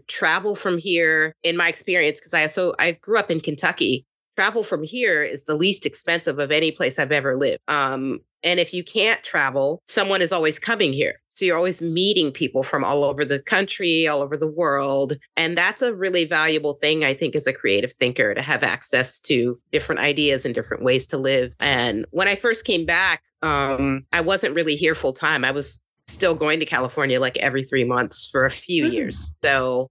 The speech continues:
Speaker 1: I think to stay in New York and never travel is pretty heavy because there is a lot of energy here. And sometimes you do need a mental break. And I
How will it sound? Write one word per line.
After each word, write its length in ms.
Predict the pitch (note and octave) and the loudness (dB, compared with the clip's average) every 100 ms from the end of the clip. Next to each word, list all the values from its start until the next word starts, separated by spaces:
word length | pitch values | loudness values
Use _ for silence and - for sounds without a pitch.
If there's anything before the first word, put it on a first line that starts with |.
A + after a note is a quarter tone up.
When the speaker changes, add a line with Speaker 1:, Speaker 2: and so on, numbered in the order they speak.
| - | -4
Speaker 1:
I 100 | F#3+ | -2
think 320 | B3+ D4 - | 0 0 0
to 100 | - | -2
stay 800 | - - - E3+ F#3 F#3+ F#3 A#2+ | -2 -6 -2 0 2 2 2 0
in 120 | F3+ | 0
New 100 | F3+ | -2
York 320 | F#3+ F#3 F3+ | 0 0 2
and 220 | D#3+ D#3 | 0 0
never 340 | C#3+ D3 E3+ F#3 | 0 -2 -2 -2
travel 680 | - F3+ E3 D#3 D#3 D#3 E3 D3+ | -2 0 0 0 0 0 0 2
is 260 | D3 D3 | 2 0
pretty 380 | - - E3 C#3+ | -8 -2 0 0
heavy 520 | - C#3 C3+ D3 F3 - | 0 0 2 0 -2 -4
because 280 | D3 D#3+ B2+ | -4 -2 0
there 160 | C#3+ | -2
is 260 | - C#3+ C#3+ | 0 -2 0
a 40 | |
lot 200 | D3 D3+ | 0 0
of 100 | D3+ | 0
energy 380 | D#3 E3 D#3+ D#3 | 0 0 0 -2
here. 340 | E3+ D#3+ D#3 | 0 2 2
And 160 | D3+ C3+ | 2 0
sometimes 460 | - D3 D3 C#3 C3+ | -4 -2 -2 -2 -2
you 80 | C3+ | -2
do 140 | C3 | 0
need 180 | C3 C3+ | 0 0
a 60 | |
mental 360 | C3 B2+ C#3 C#3 | 0 -2 0 -2
break. 460 | - A2+ A#2 - _ - | 0 0 2 0 _ -2
And 200 | C#3 C3 | 0 0
I 180 | B2+ | -2